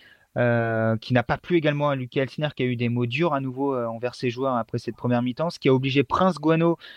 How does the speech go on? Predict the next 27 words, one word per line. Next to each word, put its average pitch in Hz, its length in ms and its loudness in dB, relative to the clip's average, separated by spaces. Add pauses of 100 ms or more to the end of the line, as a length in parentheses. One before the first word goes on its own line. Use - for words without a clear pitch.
(380)
euh, 117 140 4
même 120 260 4
s'il, 151 440 4
il, 160 160 -8 (140)
il 160 100 4
parle, 202 320 4
il 151 120 -4
est 143 60 -2
souvent 156 260 -8
dans 156 100 -4
le 151 60 -4
vestiaire, 160 420 -2
mais 135 140 -2
vraiment 139 320 2
intervenir 143 500 0
à 127 80 0
taper 135 260 0
du 123 120 -10
poing 160 240 -4
sur 156 180 -6
la 139 100 0
table 139 220 0
à 131 80 4
la 127 120 2
mi-temps 127 340 -2
pour 123 180 -6
dire : « 139 220 2